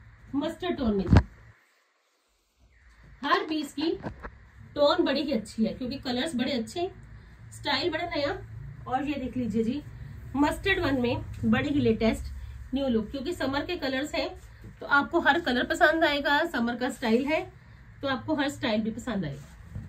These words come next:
लीजिए जी, small size की boties, बड़ा ही decent सा motif और घेरा पे बड़ा ही अच्छा block printing look।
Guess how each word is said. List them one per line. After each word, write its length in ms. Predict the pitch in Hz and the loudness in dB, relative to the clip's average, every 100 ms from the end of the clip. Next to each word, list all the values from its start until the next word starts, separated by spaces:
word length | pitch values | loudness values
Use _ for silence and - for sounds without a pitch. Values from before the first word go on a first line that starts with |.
| - - - - - - | -14 -18 -18 -20 -20 -12
लीजिए 280 | 262 233 190 | -6 -4 -4
जी, 140 | - - - - | -6 -14 -18 -12
small 440 | - 285 349 359 | 0 4 6 4
size 300 | 339 247 240 | 2 0 -2
की 100 | 262 | 0
boties, 540 | 208 208 294 311 359 - - - - - - 233 | 0 0 0 -2 -2 -14 -20 -20 -20 -20 -8 0
बड़ा 240 | 285 311 | 4 4
ही 180 | 320 294 | 4 2
decent 400 | 262 294 330 311 | 0 -2 0 0
सा 100 | 285 | 2
motif 460 | 240 220 262 320 - - | 2 2 0 -4 -4 -2
और 160 | 240 226 | -2 0
घेरा 280 | 254 240 269 | -2 0 0
पे 280 | 254 311 - - - - - | 0 -2 -4 -14 -20 -12 -2
बड़ा 260 | 233 285 | 2 4
ही 160 | 330 285 | 4 4
अच्छा 280 | 226 - 202 | 0 2 2
block 360 | 208 247 254 - | 4 4 4 2
printing 360 | 254 208 220 | 0 2 2
look। 260 | 196 143 - | 2 0 -6